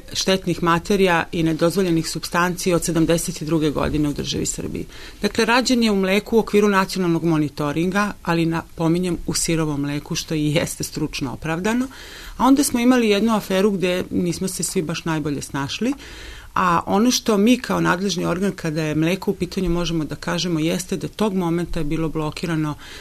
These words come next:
više stotina farmi na kojima je bio veći, ovaj, nivo aflatoksina od dozvoljenog i da to tako rade sve države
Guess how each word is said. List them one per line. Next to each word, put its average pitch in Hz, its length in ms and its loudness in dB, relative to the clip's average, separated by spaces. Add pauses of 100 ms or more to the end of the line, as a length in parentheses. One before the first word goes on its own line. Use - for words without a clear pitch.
(160)
više 202 280 4
stotina 175 520 0
farmi 180 460 0
na 151 100 -2
kojima 160 420 0
je 151 100 -2 (320)
bio 165 300 4
veći, 165 600 0
ovaj, 147 600 -4
nivo 160 320 4
aflatoksina 147 720 0
od 135 80 -2
dozvoljenog 220 640 2
i 233 60 2
da 196 100 2
to 247 140 -2
tako 247 300 -2
rade 240 260 2
sve - 220 0
države 165 520 -2